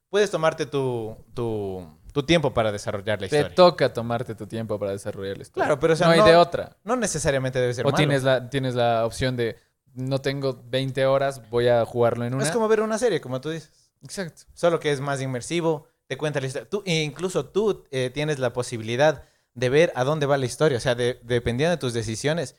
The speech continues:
Speaker 1: Y eso no tienes en las
Speaker 2: No
Speaker 1: películas.
Speaker 2: todas las, los juegos tampoco.
Speaker 1: No, pero
Speaker 2: Recientemente hay juegos en donde te, las historias tienen ramas
Speaker 1: Ajá.
Speaker 2: y puedes irte por otros lados.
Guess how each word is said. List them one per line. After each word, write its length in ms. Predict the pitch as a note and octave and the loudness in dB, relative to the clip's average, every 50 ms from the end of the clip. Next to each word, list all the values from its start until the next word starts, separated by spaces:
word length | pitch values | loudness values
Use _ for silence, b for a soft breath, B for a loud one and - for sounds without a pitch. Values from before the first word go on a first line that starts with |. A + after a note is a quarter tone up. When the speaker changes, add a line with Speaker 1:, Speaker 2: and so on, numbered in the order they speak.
| _ - | _ -10
Speaker 1:
Y 60 | C4 | -6
eso 120 | A3 G3+ | -4 -2
no 120 | D#3+ C3+ B2+ | -2 -2 -2
tienes 200 | C3 A#2+ A#2 G#2 | -4 -6 -6 -6
en 60 | A2 | -8
las 80 | A2 G#2+ | -10 -10
Speaker 2:
No 40 | - | -8
Speaker 1:
películas. 260 | A#2 C3+ D#3+ A3 - | -6 -6 -4 -2 4
Speaker 2:
todas 300 | - D#3 C#3 C3 B2 A2+ | 4 4 4 4 0 0
las, 260 | A2+ A2+ A2 G#2 G#2+ G2+ - | -2 -6 -6 -8 -12 -18 -14
los 380 | G#2 G#2+ A2 A2+ A2+ A2+ A2 | -8 -2 0 2 2 2 0
juegos 320 | - - B2+ A#2+ G#2+ G2 - | 2 4 4 4 4 2 -2
tampoco. 300 | G#2 G2+ G2 A2 G2+ A#2 | -4 -4 -4 -2 0 0
Speaker 1:
No, 40 | A#2 | 0
pero 220 | B2+ B2+ C#3+ F#3 | 0 0 2 2
Speaker 2:
Recientemente 640 | F3+ E3+ E3 E3 D3+ D#3+ E3+ F#3 F#3+ F3 D#3 C#3+ C3+ | 4 6 6 6 6 6 4 4 4 4 6 6 6
hay 200 | B2+ C3 C3 B2 | 6 4 2 0
juegos 360 | - - C#3 C#3 C3+ B2+ B2 | 2 2 4 4 4 2 0
en 100 | A#2+ A#2+ | -2 -4
donde 240 | A#2+ A#2+ A#2 A#2 A2 | -4 -4 -6 -8 -8
te, 140 | - A#2+ A#2 | -8 -8 -8
las 340 | A2 A2 A#2+ A#2+ A#2 A2+ | -6 -2 0 0 0 0
historias 480 | A#2 A2 - - B2+ B2 B2 A#2+ A#2 - | -2 -6 -2 0 0 2 2 0 -2 -4
tienen 440 | - B2 B2 B2 B2 B2 A#2 A2 G#2+ | -4 -2 -2 -2 -2 -2 -4 -4 -2
ramas 520 | A#2 A#2 A2+ A#2+ C3 C#3 C#3 C3+ - _ - | -2 -2 -2 -2 -4 -6 -8 -10 -12 _ -20
Speaker 1:
Ajá. 240 | G#2+ G#2+ - - G#2 | -20 -18 -14 -10 -10
Speaker 2:
y 20 | A2 | -6
puedes 260 | G#2 C3+ C3 B2 A#2+ | -4 -2 -2 -2 -2
irte 220 | C3 B2 A#2+ B2+ | -4 -6 -6 -4
por 120 | A2 A#2+ A#2+ | -4 -4 -4
otros 240 | A#2 A#2+ A#2+ A#2 | -4 -4 -6 -4
lados. 280 | A#2 A#2+ A#2 A2+ A2+ | -2 -2 -2 -2 -4